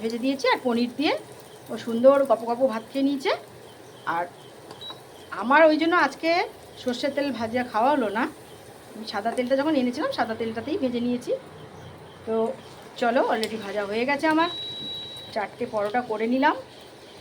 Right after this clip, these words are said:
হুম, বেশি আর করবো না, ক্ষমতা নেই, ভীষণ টায়ার্ড লাগছে।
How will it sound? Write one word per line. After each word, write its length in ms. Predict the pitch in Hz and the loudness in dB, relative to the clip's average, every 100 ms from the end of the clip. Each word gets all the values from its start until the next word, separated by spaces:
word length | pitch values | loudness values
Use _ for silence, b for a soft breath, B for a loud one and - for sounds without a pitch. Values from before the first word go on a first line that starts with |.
| - 240 | -14 -4
হুম, 220 | 311 254 185 | -2 -2 -4
বেশি 300 | 196 - 247 | -8 -4 -4
আর 40 | 233 | -2
করবো 280 | 226 214 226 | -4 -4 0
না, 100 | 285 | -2
ক্ষমতা 460 | 311 202 208 233 233 | -2 -6 -4 0 4
নেই, 220 | 254 370 - - - - - | 4 4 0 -14 -20 -20 -14
ভীষণ 380 | - 247 262 285 - - - - | -8 -2 0 0 -4 -12 -10 2
টায়ার্ড 320 | 214 220 233 | 4 4 4
লাগছে। 360 | 247 - 339 | 2 0 0